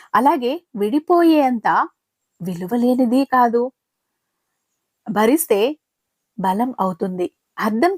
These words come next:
చేసుకోగలిగితే దాని యొక్క విలువ పెరుగుతుంది. గుర్తుంచుకో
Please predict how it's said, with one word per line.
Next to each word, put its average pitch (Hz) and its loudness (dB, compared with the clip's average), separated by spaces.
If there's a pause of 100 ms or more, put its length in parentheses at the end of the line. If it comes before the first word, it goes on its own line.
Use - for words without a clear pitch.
చేసుకోగలిగితే 220 0 (920)
దాని 208 0
యొక్క 208 0 (300)
విలువ 196 -8 (100)
పెరుగుతుంది. 190 -6 (1500)
గుర్తుంచుకో - -6